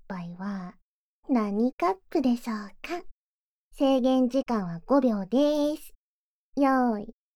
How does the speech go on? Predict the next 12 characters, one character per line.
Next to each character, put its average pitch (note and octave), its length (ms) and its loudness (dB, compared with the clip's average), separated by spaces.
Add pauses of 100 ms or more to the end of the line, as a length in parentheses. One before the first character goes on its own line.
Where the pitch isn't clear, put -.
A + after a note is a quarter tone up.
ス - 100 -16
タ F4+ 100 2
ー G#4 140 0
ト。 D4+ 440 -4 (1400)
チ E4+ 100 -4
ッ、 D#4+ 100 -6 (680)
チ D#4+ 100 -4
ッ、 D#4 100 -6 (560)
チ E4+ 100 -2
ッ、 E4 60 -2 (520)
チ - 120 -4
ッ、 E4+ 100 -6